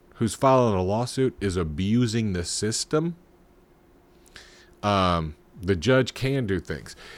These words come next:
That's a specific question asking about getting their attorney's fees back. Okay?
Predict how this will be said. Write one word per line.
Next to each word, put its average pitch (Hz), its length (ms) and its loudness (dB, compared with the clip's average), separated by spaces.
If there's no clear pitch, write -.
That's 123 280 6
a 95 60 -4
specific 139 600 2
question 120 380 4
asking 107 300 2
about 90 360 2
getting 104 280 4
their 90 140 0
attorney's 82 520 -6
fees - 260 -14
back. - 340 -16
Okay? 113 200 2